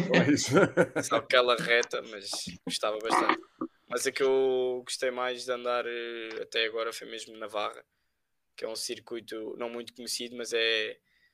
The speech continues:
Speaker 2: digamos, enrolado, e eu gosto de pistas enroladas, e... e é uma dessas. Também gosto bastante de Catalunha,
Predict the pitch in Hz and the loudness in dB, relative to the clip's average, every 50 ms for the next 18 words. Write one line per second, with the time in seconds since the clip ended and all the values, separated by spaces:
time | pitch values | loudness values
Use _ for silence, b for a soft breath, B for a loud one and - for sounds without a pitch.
0 | _ _ _ - 117 117 123 117 117 113 110 117 - - 117 113 117 120 123 120 | _ _ _ -10 -2 0 0 0 0 -2 -4 -6 -2 2 4 6 6 6 4 0
1 | 113 113 113 - - - 117 - - 113 110 117 113 107 - 110 107 110 110 110 | -2 -2 -2 -4 -6 -10 -10 -8 -8 -8 -8 -8 -8 -6 -6 -4 -4 -4 -4 -6
2 | 110 - - - _ _ _ _ _ _ _ 101 104 104 98 98 101 - _ _ | -8 -12 -14 -16 _ _ _ _ _ _ _ -20 -20 -18 -18 -20 -20 -20 _ _
3 | _ _ _ _ _ _ _ _ _ _ _ _ _ _ _ _ _ _ _ _ | _ _ _ _ _ _ _ _ _ _ _ _ _ _ _ _ _ _ _ _
4 | _ _ _ - 110 104 101 101 98 98 101 98 98 - - - - - - _ | _ _ _ -6 -4 -4 -4 -4 -8 -8 -8 -8 -10 -12 -14 -16 -16 -16 -4 _
5 | - 120 120 120 123 123 120 - - - 117 113 - - 120 117 113 - 123 113 | 0 0 0 2 2 0 0 0 -4 -6 -6 -6 -4 -6 -6 -8 -8 -10 -12 -12
6 | 107 - - - 113 - 117 104 104 107 107 107 110 | -12 -8 -8 -8 -6 -4 -6 -6 -6 -8 -12 -16 -20